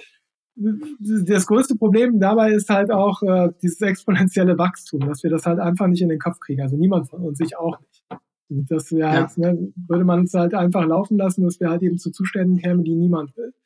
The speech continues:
Speaker 1: Wirklich
Speaker 2: Mhm.
Speaker 1: niemand. Und dass
Speaker 2: Ich
Speaker 1: es halt eben jetzt grad nur darum geht, halt eben das zu verhindern. Aber man könnte es besser machen, mit Sicherheit. Ähm, aber es, im Moment ist es halt ja so getrieben, glaub ich.
Speaker 2: Ja,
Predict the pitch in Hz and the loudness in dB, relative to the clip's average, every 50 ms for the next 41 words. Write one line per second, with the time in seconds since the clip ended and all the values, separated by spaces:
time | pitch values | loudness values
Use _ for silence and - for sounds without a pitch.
0 | _ _ _ _ _ _ _ _ _ _ _ _ _ _ _ - - 135 165 175 | _ _ _ _ _ _ _ _ _ _ _ _ _ _ _ -8 -4 -2 0 2
1 | 180 185 - 165 165 170 160 147 143 139 143 143 160 170 - 180 175 - 175 175 | 4 2 4 4 2 0 0 0 -2 -4 -2 -2 0 0 0 -2 0 0 2 2
2 | 175 190 180 175 175 170 160 - 170 - - - - 160 170 196 208 - - - | 2 2 2 2 2 0 2 0 0 0 -2 -4 -2 0 2 0 0 -2 -2 0
3 | 185 180 196 208 208 214 247 _ _ _ _ - 185 170 180 190 190 175 185 196 | 2 2 2 2 0 -2 -4 _ _ _ _ -2 0 2 2 2 4 4 2 2
4 | 190 202 185 180 190 170 175 185 180 - - - 185 - 185 160 180 226 226 185 | 2 2 2 2 2 2 4 2 2 0 -4 -10 -4 -2 0 2 2 2 4 2
5 | 185 196 208 214 - - 190 165 175 180 180 175 214 - _ _ _ _ - _ | 2 0 0 -4 -8 -4 -2 2 2 4 2 2 0 -4 _ _ _ _ -14 _
6 | - 165 170 170 185 202 233 240 240 196 185 - 208 208 - 233 214 208 214 196 | -2 0 0 2 2 2 2 4 2 2 2 0 0 0 2 2 2 2 2 2
7 | - 214 185 180 - - 202 202 226 175 143 147 170 190 - _ _ _ _ _ | 2 2 2 2 2 0 -2 0 0 -2 0 0 -2 -4 -4 _ _ _ _ _
8 | _ _ _ _ _ _ _ _ _ _ _ _ - 165 160 170 156 165 160 147 | _ _ _ _ _ _ _ _ _ _ _ _ -4 -2 0 0 2 0 0 -2
9 | - - 196 170 160 175 175 170 160 - - - - 208 208 202 180 185 190 190 | -4 -4 -2 0 0 2 0 0 -2 -6 -10 -8 -4 -2 0 2 4 4 4 4
10 | 208 214 220 214 185 180 190 185 185 180 170 165 165 170 - - - - 185 160 | 4 4 2 2 2 2 2 2 4 2 2 2 0 -2 -2 -2 0 0 0 0
11 | 139 127 127 - - 147 156 175 196 185 180 - - _ _ _ _ _ _ _ | 0 -4 -4 -6 -6 -6 -4 -4 -4 -4 -6 -8 -12 _ _ _ _ _ _ _
12 | - - 139 139 139 | -8 -6 -6 -6 -6